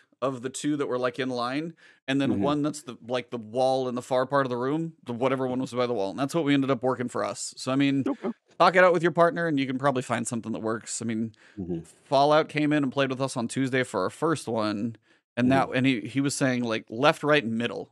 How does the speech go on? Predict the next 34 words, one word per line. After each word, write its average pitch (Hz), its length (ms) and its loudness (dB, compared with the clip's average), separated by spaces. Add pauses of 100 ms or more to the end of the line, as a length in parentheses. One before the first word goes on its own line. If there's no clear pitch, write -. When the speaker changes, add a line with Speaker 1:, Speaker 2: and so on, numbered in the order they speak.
Speaker 1:
or 120 60 -8
something 110 380 -6
like 101 180 -6
that. 90 280 0 (160)
Speaker 2:
Right. 98 320 2 (380)
Speaker 1:
So 131 180 4
I - 20 4
was 123 100 4
Speaker 2:
Yes, 131 180 8
Speaker 1:
like, - 0 -
that 143 200 8
was 147 120 8
Speaker 2:
yes. - 20 8
Speaker 1:
another 143 360 4
one, 143 300 4
and 131 80 0
I'm 131 80 0
going 127 340 2
Speaker 2:
With 120 100 6
the 117 80 4
plates? - 460 2 (580)
Speaker 1:
With 151 200 2
the, 131 120 0 (260)
with 160 200 0
the 113 220 0
planets. - 600 -6 (420)
Speaker 2:
Okay. 95 280 0 (520)
What 127 140 6
about 147 220 6
the 123 80 2
plate 123 580 0
D 110 180 -4
P 98 300 -6
S? - 420 -12